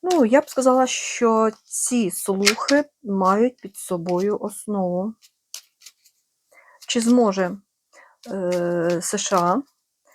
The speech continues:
домогтися зміни влади в Україні? Дивимося. Минуле.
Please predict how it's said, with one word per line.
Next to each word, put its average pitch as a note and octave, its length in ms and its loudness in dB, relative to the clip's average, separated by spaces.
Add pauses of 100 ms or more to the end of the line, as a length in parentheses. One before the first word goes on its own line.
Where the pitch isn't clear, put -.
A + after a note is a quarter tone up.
(220)
домогтися G3 1200 0 (260)
зміни A3 600 -2 (120)
влади F#3 600 0 (100)
в F3+ 80 -14
Україні? D#3+ 680 -8
Дивимося. F3+ 760 -6 (2750)
Минуле. F#3+ 760 -4